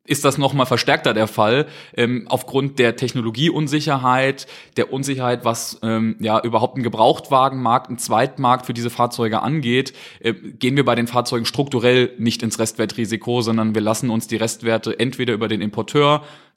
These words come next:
einen Händler oder in den meisten Fällen den Hersteller direkt absichern und dann eben auch eine kalkulierbare Rate zu haben,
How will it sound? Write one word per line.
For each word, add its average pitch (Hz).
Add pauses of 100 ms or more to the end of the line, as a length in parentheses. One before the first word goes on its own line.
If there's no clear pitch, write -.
einen 117
Händler 131
oder 120
in 113
den 113
meisten 107
Fällen 113
den 104
Hersteller 104
direkt 101
absichern 110
und 104
dann 120
eben 123
auch 113
eine 117
kalkulierbare 113
Rate 107
zu 156
haben, 147